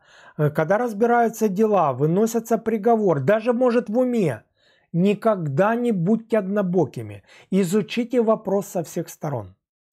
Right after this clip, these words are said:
Дальше. Исполнять закон царский.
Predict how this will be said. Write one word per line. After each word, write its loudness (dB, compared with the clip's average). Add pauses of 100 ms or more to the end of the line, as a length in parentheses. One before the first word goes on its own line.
(380)
Дальше. -2
Исполнять 0
закон -2
царский. -4